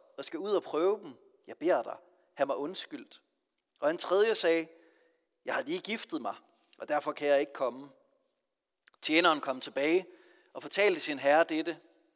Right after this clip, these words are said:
Da blev husets herre vred og sagde til tjeneren, 'Gå straks ud på byens gader og stræder og hent de fattige, vandføre, blinde og lamme herind.' Og tjeneren meldte, 'Herre, det er sket, som du befalede,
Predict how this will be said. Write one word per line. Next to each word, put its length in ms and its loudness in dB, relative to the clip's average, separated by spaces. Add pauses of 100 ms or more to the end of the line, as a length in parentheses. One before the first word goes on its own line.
(440)
Da 60 0
blev 180 -6
husets 400 -8
herre 300 2
vred 320 2
og 80 -6
sagde 200 -4
til 140 -10
tjeneren, 500 -4 (520)
'Gå 80 -12
straks 440 0
ud 180 -4
på 120 -14
byens 380 -6
gader 320 2
og 160 4
stræder 500 -4 (220)
og 80 -14
hent 280 -6
de 80 -8
fattige, 680 0
vandføre, 600 -6 (100)
blinde 380 2
og 120 2
lamme 340 0
herind.' 360 -4 (840)
Og 120 -8
tjeneren 480 4
meldte, 380 0 (600)
'Herre, 340 2 (400)
det 100 -4
er 40 -6
sket, 340 -4
som 140 -8
du 100 -6
befalede, 640 -2